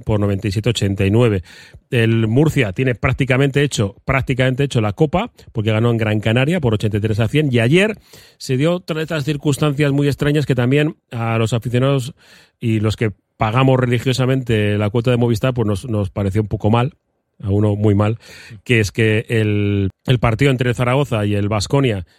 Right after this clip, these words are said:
se retrasó porque Nevan Espagia dio positivo por covid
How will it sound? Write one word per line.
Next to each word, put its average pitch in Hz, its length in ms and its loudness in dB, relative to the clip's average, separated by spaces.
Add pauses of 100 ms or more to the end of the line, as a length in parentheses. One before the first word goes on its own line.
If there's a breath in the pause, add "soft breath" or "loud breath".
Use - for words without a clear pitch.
se 107 180 -4
retrasó 110 480 0
porque 104 880 -2
Nevan 120 240 2
Espagia 113 420 -2
dio 110 120 0
positivo 120 480 0
por 101 180 -4
covid 131 300 0